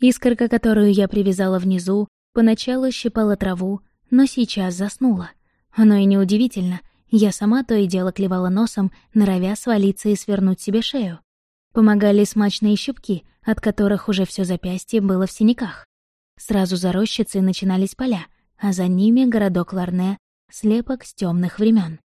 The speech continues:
Его до сей поры окружала крепостная стена, увенчанная дозорными башнями. Только на юге от неё остались одни воспоминания. Сохранились и одни массивные ворота,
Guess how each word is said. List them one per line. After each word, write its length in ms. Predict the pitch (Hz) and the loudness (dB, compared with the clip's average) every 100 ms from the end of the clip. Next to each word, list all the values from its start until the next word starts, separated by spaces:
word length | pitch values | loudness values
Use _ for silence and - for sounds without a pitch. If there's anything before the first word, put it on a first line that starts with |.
| _ _ _ | _ _ _
Его 280 | 233 220 208 | 2 2 2
до 120 | 202 208 | 0 -2
сей 200 | 214 202 | -2 -2
поры 300 | 208 247 254 | 0 0 -2
окружала 480 | - 202 185 185 | -2 -4 -2 -4
крепостная 540 | 190 196 196 - 190 190 | -4 -4 -6 -4 -4 -4
стена, 420 | - 180 185 202 - _ | -4 -4 -4 -4 -10 _
увенчанная 640 | - 220 233 254 - 247 247 | 0 4 4 2 2 2 4
дозорными 560 | 220 185 185 185 196 | 2 2 0 2 2
башнями. 540 | 220 226 - 196 175 170 _ _ _ | 2 -2 -4 -4 -4 -8 _ _ _
Только 280 | - 202 208 | 0 0 2
на 80 | 226 | 4
юге 360 | 247 226 185 175 | 6 4 2 -4
от 120 | - | -2
неё 300 | 185 202 240 | 0 0 -2
остались 440 | 202 190 190 196 | -4 -4 -4 -2
одни 240 | 190 190 190 | -2 0 0
воспоминания. 720 | 196 220 254 233 170 165 165 _ _ _ _ _ | 0 2 4 4 -2 -8 -12 _ _ _ _ _
Сохранились 760 | - 240 226 233 226 226 226 226 | -4 -2 2 4 6 4 2 0
и 40 | |
одни 220 | 220 220 | 2 4
массивные 500 | 214 214 233 214 220 | 4 2 0 2 4
ворота, 420 | 226 269 220 170 | 2 -2 -4 -6